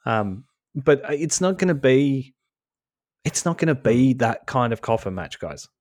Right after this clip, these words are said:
Speaker 1: It's, <laughs> it's gonna be, will, will it be a coffin match? Well, do you think a coffin will
Speaker 2: Yeah,
Speaker 1: actually be
Speaker 2: I
Speaker 1: at
Speaker 2: have
Speaker 1: the
Speaker 2: a
Speaker 1: side of
Speaker 2: pitch
Speaker 1: the ring?
Speaker 2: for what's gonna happen,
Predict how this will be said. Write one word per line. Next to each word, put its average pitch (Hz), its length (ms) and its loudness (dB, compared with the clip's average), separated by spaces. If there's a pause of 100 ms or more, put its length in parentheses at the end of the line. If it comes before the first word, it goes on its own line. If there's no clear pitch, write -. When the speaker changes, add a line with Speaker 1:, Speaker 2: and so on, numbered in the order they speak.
Speaker 1:
It's, - 300 -4
<laughs> - 540 -2
it's 151 220 0
gonna - 260 0
be, 139 520 2 (520)
will, 208 280 8
will 165 240 4
it 330 80 -2
be 254 160 4
a 233 40 -2
coffin 214 360 0
match? - 480 -2 (160)
Well, 143 100 2
do 165 100 0
you 190 120 2
think 208 160 4
a 175 60 2
coffin 151 440 0
will 135 200 4
Speaker 2:
Yeah, 131 120 -2
Speaker 1:
actually 110 300 0
be 110 100 0
Speaker 2:
I 117 60 6
Speaker 1:
at 123 60 6
Speaker 2:
have 147 100 2
Speaker 1:
the 156 60 0
Speaker 2:
a - 20 0
Speaker 1:
side 107 240 0
of 107 100 -2
Speaker 2:
pitch 107 100 -6
Speaker 1:
the 110 100 -2
ring? 110 200 0
Speaker 2:
for 120 80 2
what's 95 360 -6
gonna 92 200 -8
happen, 90 440 -10